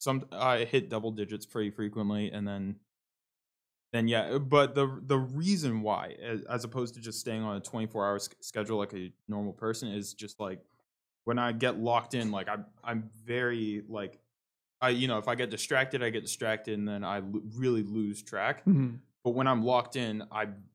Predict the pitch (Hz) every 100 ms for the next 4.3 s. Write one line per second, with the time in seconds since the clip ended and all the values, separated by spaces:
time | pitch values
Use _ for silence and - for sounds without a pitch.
0 | - 117 110 110 117 110 101 110 104 101
1 | 104 101 98 95 95 95 - 92 80 -
2 | 95 104 123 131 101 - 120 123 127 117
3 | 110 104 104 - 101 101 113 98 90 92
4 | 95 98 156